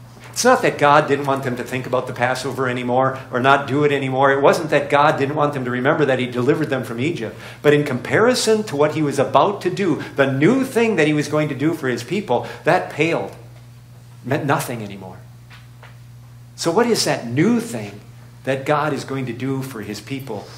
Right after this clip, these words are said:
Israel? Well, you have to remember here that Isaiah, in his prophecy, is continually prophesying to the people of Israel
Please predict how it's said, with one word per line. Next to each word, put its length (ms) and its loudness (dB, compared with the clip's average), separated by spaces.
Israel? 540 -6
Well, 100 -8
you 80 0
have 140 -2
to 80 -6
remember 380 0
here 340 -8
that 300 -10
Isaiah, 760 -4
in 120 -10
his 400 -6
prophecy, 840 -2
is 140 -10
continually 640 -4
prophesying 720 -6
to 100 -12
the 100 -10
people 360 -8
of 80 -8
Israel 480 -6